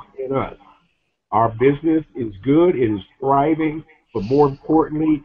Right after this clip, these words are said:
we want to take care of our military team members and their families. We want you to get the very best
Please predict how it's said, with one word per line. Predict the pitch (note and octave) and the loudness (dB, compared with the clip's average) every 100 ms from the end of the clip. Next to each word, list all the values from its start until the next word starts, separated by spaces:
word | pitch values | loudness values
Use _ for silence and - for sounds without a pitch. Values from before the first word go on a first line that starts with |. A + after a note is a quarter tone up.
| _ - | _ -6
we | A#2+ | -4
want | B2+ C3 | -2 -2
to | A#2+ C#3+ | -2 -2
take | C#3 C#3 | -4 -4
care | C#3+ C#3 C#3 C#3+ C#3+ _ - | -2 2 2 2 -2 _ -10
of | A2+ A2+ | -6 -4
our | G#2 | -4
military | A#2+ C#3+ C#3 - C3 B2 - | -2 0 -2 -2 -2 -2 -8
team | - C3+ B2+ | -6 -6 -4
members | C#3 C#3+ C#3+ C#3 - | -4 -2 -2 -2 -4
and | A#2+ B2 | -8 -6
their | B2+ A#2 | -6 -8
families. | C3 A2+ E2 - _ _ _ _ - | -10 -10 -12 -18 _ _ _ _ -6
We | A2+ | -4
want | G#2+ C#3 D#3+ - | 0 2 2 0
you | D3+ D3+ D3 - | -2 -2 -4 -8
to | A2+ G2 - | -8 -10 2
get | D3 E3+ - | 4 4 0
the | G#2 | -2
very | C3 C3 A#2+ | 2 2 0
best | A2+ D3 E3 | -4 -4 -4